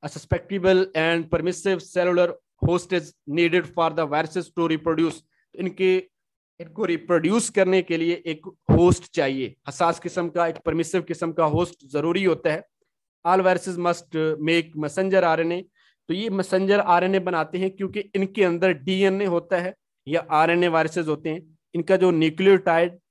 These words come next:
जो न्यूक्लिक एसिड है, वो तो प्रेजेंट है। अब उनको मैसेंजर आरएनए बनाएंगे, मैसेंजर आरएनए आगे क्या करेगा? ट्रांसलेशन। लेकिन ट्रांसलेशन के लिए क्या चाहिए जी? राइबोसोम्स। प्रोटीन बनाने के लिए वो राइबोसोम्स किसके यूज़ करते हैं?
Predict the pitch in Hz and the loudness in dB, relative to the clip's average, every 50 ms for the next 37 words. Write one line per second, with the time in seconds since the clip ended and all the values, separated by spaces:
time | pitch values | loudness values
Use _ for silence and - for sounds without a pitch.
0 | _ - 151 147 156 156 160 180 180 175 - 160 165 160 - 196 175 160 156 190 | _ -6 -4 -2 -2 -2 0 0 -2 0 -2 -4 -4 -2 -2 -2 -2 -2 -6 -10
1 | - _ _ _ - 156 185 185 190 180 180 190 180 190 190 202 196 185 151 127 | -12 _ _ _ -6 -4 -2 -2 -2 0 2 2 2 4 4 2 0 0 -2 -6
2 | 117 - _ _ _ _ _ _ _ - 175 180 180 202 190 190 220 208 202 202 | -10 -12 _ _ _ _ _ _ _ 0 0 0 0 0 -2 0 0 0 0 0
3 | 214 208 - - 156 151 156 - 185 185 190 190 202 196 - - 165 165 170 180 | -2 -8 -12 -10 -8 -8 -6 -4 -4 -4 -2 -2 -2 -2 0 0 2 2 2 2
4 | 185 190 190 165 165 151 147 151 170 180 175 175 170 - _ _ - 139 139 - | 0 -2 -2 -2 -2 0 0 0 0 0 -2 -4 -6 -6 _ _ -6 -4 -2 0
5 | 185 180 185 190 190 175 - 160 156 147 165 170 175 175 180 170 - _ _ _ | 0 2 2 4 2 2 4 2 2 2 2 2 2 2 0 0 -4 _ _ _
6 | _ _ - 143 147 156 160 180 175 175 180 170 170 170 - 180 165 160 151 165 | _ _ -2 0 0 2 2 0 0 0 0 0 0 0 -2 -4 -4 -2 -2 -4
7 | 160 156 160 175 175 170 170 - - 160 165 156 - 185 175 185 - _ _ _ | -4 -4 -4 -2 -2 -2 -2 -2 -2 -2 -2 -2 -2 -4 -6 -6 -8 _ _ _
8 | - 147 151 165 156 - 170 170 170 - 180 170 - 190 185 180 185 175 175 180 | -10 -6 -6 -4 0 2 2 2 4 4 2 2 2 2 0 0 0 0 0 0
9 | 175 175 185 175 165 160 175 165 165 165 160 165 185 185 _ _ _ _ _ - | 0 0 0 0 0 0 0 -2 -2 -2 -2 -4 -8 -10 _ _ _ _ _ -4
10 | 131 143 156 165 165 185 180 - 175 170 170 165 - - _ _ _ - 170 165 | 0 2 2 4 4 2 2 2 0 0 0 -2 -6 -10 _ _ _ 0 0 0
11 | - - 180 196 208 202 185 170 160 156 160 170 165 165 170 165 165 170 175 165 | 0 0 2 2 2 2 2 2 2 2 2 0 0 0 -2 -2 -2 -2 0 0
12 | 170 160 151 151 156 156 170 175 165 - 170 170 175 175 - _ _ - 180 170 | 0 2 2 2 0 0 -2 -2 -2 -2 -4 -4 -4 -6 -10 _ _ -6 -6 -6
13 | - - 208 190 165 160 151 156 - 165 147 151 - 160 156 175 - - | -2 0 2 4 4 2 2 2 0 -2 -2 -2 -2 -6 -6 -6 -8 -12